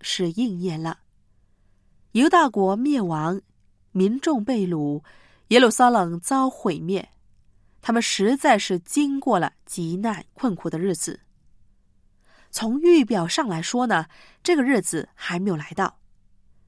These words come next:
但是我们看到今天的世局，就知道这个日子实在是临近了。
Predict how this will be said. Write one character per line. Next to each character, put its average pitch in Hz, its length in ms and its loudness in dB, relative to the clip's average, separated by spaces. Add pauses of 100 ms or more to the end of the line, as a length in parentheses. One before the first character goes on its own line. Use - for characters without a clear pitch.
(480)
但 370 120 2
是 370 100 4
我 277 80 6
们 226 140 -2
看 277 280 -4
到 240 300 6
今 294 260 -4
天 302 180 -2
的 233 60 0
世 240 260 -2
局， 165 380 -4 (140)
就 185 120 -6
知 180 220 -4
道 165 280 -2 (440)
这 254 100 -2
个 202 80 -2
日 202 240 0
子 156 360 -2 (260)
实 220 380 0
在 262 180 -2
是 185 180 -2
临 165 320 -6
近 226 260 0
了。 - 180 -8